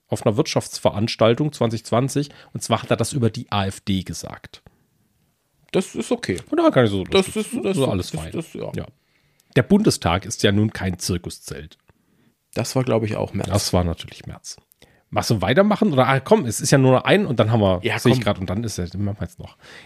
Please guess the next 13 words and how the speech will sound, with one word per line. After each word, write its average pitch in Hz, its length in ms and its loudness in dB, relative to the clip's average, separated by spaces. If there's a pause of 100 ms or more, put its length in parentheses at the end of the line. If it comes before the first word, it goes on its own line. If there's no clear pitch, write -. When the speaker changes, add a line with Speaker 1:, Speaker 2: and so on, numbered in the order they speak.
Speaker 1:
Im 123 220 -4
Endeffekt 131 560 4
ist - 200 -10
allerdings 113 460 0
nur 120 320 8
wichtig, 127 400 2 (200)
dass - 180 0
der - 160 2
andere 135 360 4
das 127 160 0
Gefühl 131 360 4
hat, 120 160 2 (240)
Donnerwetter, 113 600 2